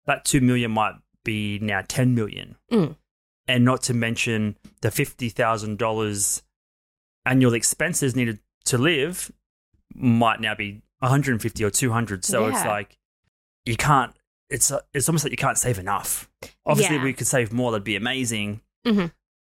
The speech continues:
Speaker 1: But I think saving now with, like, a loose target of what's, what's, uh, currently available, uh, financial-wise or from an ec-, economic point of view,
Speaker 2: Mm-hmm.
Speaker 1: it's, uh, obviously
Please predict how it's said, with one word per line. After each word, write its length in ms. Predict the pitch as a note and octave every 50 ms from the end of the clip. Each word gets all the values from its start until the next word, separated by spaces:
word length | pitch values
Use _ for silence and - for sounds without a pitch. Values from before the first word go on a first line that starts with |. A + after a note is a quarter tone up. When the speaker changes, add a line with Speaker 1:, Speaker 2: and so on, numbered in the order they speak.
| _ - -
Speaker 1:
But 260 | - A2 G2 - - _ _ _ _ _ _ _ _ _ _ _ _ _ _ _
I 80 | - B2
think 320 | - - B2+ A#2 - - - _ _ _ -
saving 800 | - - - - D#3 C#3 C#3 C#3 B2 C3+ C3 B2+ A#2+ A#2 A2+ A2+
now 280 | A2+ A#2 B2 B2 B2 A#2
with, 220 | G#2+ A2+ A#2 G#2+ A2+
like, 140 | A2+ G#2+ -
a 100 | B2 A#2
loose 280 | A#2 A2+ B2 A#2 A2+ -
target 400 | - B2 A#2 A2+ A2+ A2 A2 A2
of 240 | G#2 G2 F#2+ F#2+
what's, 420 | G#2+ A2 A#2 A#2 - - - - - - _ _ _ _ _ _ _ _ _ _ _ _ _ -
what's, 240 | A#2 A2 - -
uh, 360 | A#2 G#2+ G#2 G2+ G2+ G2+ G2 F#2+ G2 - _ _ _ _ _ _
currently 340 | - - C#3+ C3 A#2+ A2+ A#2 A2
available, 720 | G#2 A2+ A2 A2+ A2+ G#2+ G2+ G#2+ G#2 G#2 G#2 G2+ G2 G#2 - _ _ _ _ _ - - _ _ _ _ -
uh, 160 | F#2+ G2 F#2
financial-wise 800 | - - C3+ B2+ B2 B2+ C3+ - C3+ A2+ G#2 G2+ G#2 A2 G#2 A2+
or 180 | A2+ G#2+ - - _ _ _ _ _ _ _ _ _ _ - -
from 180 | - - B2 A#2
an 120 | G#2+ G#2+
ec-, 180 | G2+ - - - _ -
economic 480 | C3+ - C3+ A#2+ A#2+ A#2+ B2 A#2 - -
point 220 | - C3 A#2+ A2
of 80 | G#2 F#2+
view, 500 | G#2+ C3+ D#3 C#3 A2+ G#2 A2 A2 A2 - -
Speaker 2:
Mm-hmm. 240 | B3+ G#3+ G#3 G3+ F#3+ - - _ _ _ _ _ _
Speaker 1:
it's, 180 | - G#2 - -
uh, 120 | A#2 F#2+
obviously 440 | A2+ A#2+ G#2 G#2+ - - A2+ G#2+ -